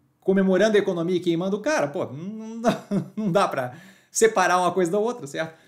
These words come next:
E aí ele deu uma devolvida, a galera do P T ficou meio, meio arisca, então ela comentando isso. É, ela novamente comentando a questão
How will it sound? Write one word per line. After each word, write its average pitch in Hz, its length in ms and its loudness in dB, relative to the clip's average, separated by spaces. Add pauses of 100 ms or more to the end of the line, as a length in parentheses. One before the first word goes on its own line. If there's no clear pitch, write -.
(160)
E 151 80 0
aí 160 120 6
ele 175 100 4
deu 165 160 0
uma 156 320 0
devolvida, 151 480 0
a - 20 -2
galera 143 220 0
do 147 80 -4
P 143 100 -8
T 147 120 -6
ficou 143 160 -12
meio, 135 180 -8
meio 127 220 -4
arisca, 147 500 -2
então 143 180 -6
ela 143 160 0
comentando 165 420 -6
isso. 226 340 -8
É, 170 480 0
ela 196 200 4
novamente 175 420 -4
comentando 170 360 -6
a 151 40 -4
questão 147 360 -8